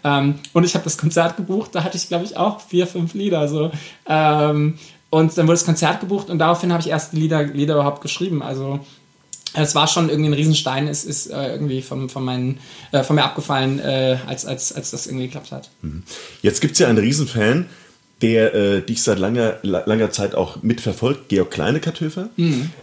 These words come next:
Speaker 2: Der wird morgen, also am Dienstag, siebzig.
Speaker 1: Ah.
Speaker 2: Und für den Georg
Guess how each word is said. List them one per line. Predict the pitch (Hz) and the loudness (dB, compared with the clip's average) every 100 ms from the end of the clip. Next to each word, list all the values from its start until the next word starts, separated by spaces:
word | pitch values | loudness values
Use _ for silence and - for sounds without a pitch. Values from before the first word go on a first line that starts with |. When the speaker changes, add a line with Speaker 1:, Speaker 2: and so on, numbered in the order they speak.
| - | -2
Speaker 2:
Der | 95 104 | 2 4
wird | 135 131 - - _ _ | 2 0 -6 -14 _ _
morgen, | 95 85 98 156 180 185 | 0 4 4 4 0 -2
also | - 87 | -2 -2
am | 87 80 | -2 -2
Dienstag, | - 110 147 - 135 135 143 - - _ | -2 0 0 -2 -2 -4 -6 -12 -20 _
siebzig. | - - - - - - - - - - - | -6 -6 -4 -6 -6 -12 -12 -10 -10 -10 -4
Speaker 1:
Ah. | 190 233 262 254 254 254 247 214 | 0 2 4 4 4 4 4 4
Speaker 2:
Und | 120 117 - | 6 4 2
für | 113 | 2
den | 98 98 | 4 4
Georg | 85 87 120 196 | 2 4 2 2